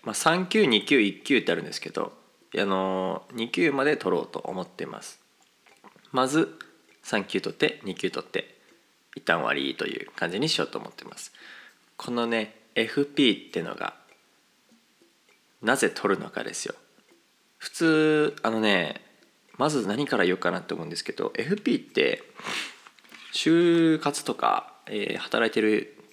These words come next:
働くためにとか、給料アップとか、なんだろうな、そういう意味ではいらないん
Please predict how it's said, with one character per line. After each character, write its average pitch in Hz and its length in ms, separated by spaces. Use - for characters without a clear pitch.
働 104 300
く - 60
た - 80
め 101 120
に 90 40
と - 60
か、 - 100
給 120 240
料 95 160
ア 98 40
ッ - 20
プ - 160
と - 100
か、 - 280
な 95 60
ん 90 40
だ 87 80
ろ - 120
う - 20
な、 - 200
そ - 260
う 135 40
い 139 80
う - 40
意 - 20
味 123 100
で - 80
は - 120
い 95 100
ら 117 160
な 139 120
い 123 680
ん 127 100